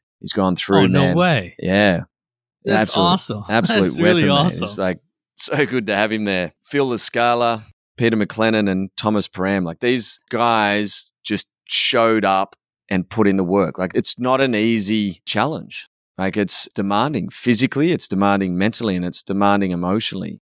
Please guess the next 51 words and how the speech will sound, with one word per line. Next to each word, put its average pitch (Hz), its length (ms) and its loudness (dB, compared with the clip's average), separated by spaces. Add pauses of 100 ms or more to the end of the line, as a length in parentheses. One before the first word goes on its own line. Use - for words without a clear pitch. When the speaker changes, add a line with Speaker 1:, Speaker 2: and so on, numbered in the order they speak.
(180)
Speaker 1:
And 107 120 -4
what 135 200 0
the 110 100 -2
reason 117 320 2
why 107 160 2
we 92 140 -2
do 107 240 4
it, 90 60 0
just 92 180 -8
to - 60 -20
put 101 120 -6
in 92 80 -4
context, 101 560 -6
is 92 400 -4 (160)
inside 127 600 -2 (200)
Legacy, 123 560 0
inside, 101 480 0
like, 95 220 -4
the 95 100 -4
Rising 95 540 0
Kings 98 380 -2
Brotherhood, 95 640 -4 (200)
we 107 440 -2
need 107 320 0
to 101 60 0
be 101 140 2
surrounding 95 560 -2
ourselves 90 480 0
with 90 160 -2
men 95 320 0
who 92 220 0
are 87 60 0
committed 95 600 0
to 90 260 0
being 90 580 -4 (500)
the 95 280 -4
best 101 420 -2
version 90 380 -4
of 85 120 -8
themselves, 85 600 -10
physically, 120 420 0
mentally, 104 400 0
emotionally, 95 460 -2
and 85 100 -8
professionally. 92 640 -8
And 98 120 -8
the 110 80 0
only 117 180 0
way 101 260 0
we 98 180 -4
can 90 280 -10